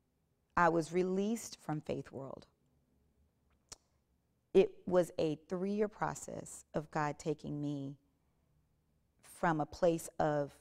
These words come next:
comfort and stability to a place of complete, uh, surrender, moving me into the unknown. I gave my resignation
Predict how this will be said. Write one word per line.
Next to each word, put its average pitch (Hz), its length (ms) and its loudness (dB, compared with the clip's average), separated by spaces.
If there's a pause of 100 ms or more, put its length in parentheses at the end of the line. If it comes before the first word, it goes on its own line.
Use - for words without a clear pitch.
(160)
comfort - 640 -4 (420)
and 175 160 0
stability 156 840 0 (420)
to - 120 2
a 160 40 4
place 156 480 0
of 147 180 0
complete, 156 600 -4 (1080)
uh, 151 300 -6 (120)
surrender, 156 840 -2 (1700)
moving 196 440 4
me 175 140 -2
into 160 240 -6
the 160 220 -4
unknown. 143 500 -4 (3000)
I 165 140 2
gave 170 280 2
my 180 140 2
resignation 165 880 -4